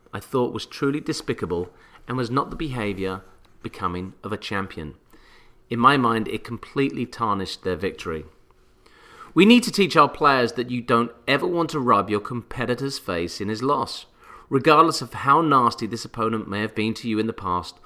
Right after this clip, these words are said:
or how desperately you wanted to beat them. You never want to go outside of the sport to embarrass or humiliate your opponent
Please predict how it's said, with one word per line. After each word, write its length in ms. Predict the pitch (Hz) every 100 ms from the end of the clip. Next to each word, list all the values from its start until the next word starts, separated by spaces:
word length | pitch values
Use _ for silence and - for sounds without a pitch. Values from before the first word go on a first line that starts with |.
| - -
or 140 | 98
how 140 | 104 92
desperately 640 | - 107 - - - 120
you 180 | 117 110
wanted 300 | 92 90 98
to 60 |
beat 240 | 101 120 123
them. 240 | 92 80 - _ _ _ _ - - -
You 120 | 139 151
never 200 | 175 202
want 200 | 202 185
to 80 |
go 120 | 160 151
outside 500 | 147 135 156 147 156
of 60 |
the 80 | 147
sport 380 | - - 123 117
to 100 | 123
embarrass 560 | 110 101 101 107 110
or 140 | - 107
humiliate 560 | - 123 127 120 101
your 100 | 92
opponent 500 | 107 - 107 98 98